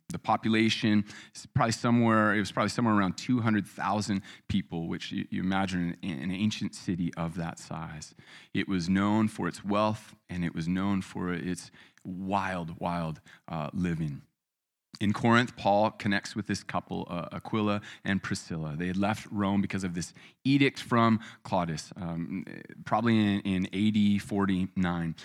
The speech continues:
And it's likely that this edict was because of the, the arguments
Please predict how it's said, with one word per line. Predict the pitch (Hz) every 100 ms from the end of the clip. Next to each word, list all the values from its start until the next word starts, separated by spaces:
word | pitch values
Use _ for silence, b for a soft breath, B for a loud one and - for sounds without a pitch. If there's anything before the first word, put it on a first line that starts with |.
| B
And | 101
it's | 98 -
likely | 117 127 120
that | 107 104
this | 101 - -
edict | 107 101 104 101
was | 95 98 95
because | 92 90 110 104 98 -
of | 98 92 - B B 95
the, | 92 90 90 87
the | 92 90 -
arguments | 110 123 123 107 90 92 95 - -